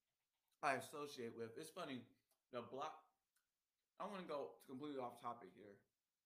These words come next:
For the black people who support Trump and support, you know, the Republican side and support police and this, that, and the third, I have an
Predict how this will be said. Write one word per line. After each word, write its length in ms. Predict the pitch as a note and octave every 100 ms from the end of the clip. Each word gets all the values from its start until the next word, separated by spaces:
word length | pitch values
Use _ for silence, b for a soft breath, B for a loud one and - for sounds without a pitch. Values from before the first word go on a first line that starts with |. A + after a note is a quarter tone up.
| _ - _ _ _ _ -
For 100 | D#3
the 80 |
black 260 | A#3 F#3+ A#3
people 180 | G#3 F3+
who 80 | D#3
support 420 | D3+ B2 C#3 B2+
Trump 300 | - A#2+ A#2
and 140 | G2+ A2+
support, 500 | G#2 G2 A#2 A2 G2 -
you 100 | C#3
know, 120 | B2+ A2
the 60 |
Republican 420 | A2 - A#2+ A2 G#2
side 240 | G#2+ G#2+
and 140 | G#2+
support 500 | G#2+ G#2 - A2+ A2 -
police 440 | - A2 A2+ A2 -
and 140 | A2 G#2 - _ _ -
this, 100 | B2+ B2+
that, 160 | B2
and 20 | G#2+
the 200 | G2 A2
third, 260 | A2 G#2 G2+ _ _ _ _ _ _ _
I 140 | B2+ C#3+ E3+
have 320 | F3 F3 E3 - C#3
an 380 | A#2+ A2+ A2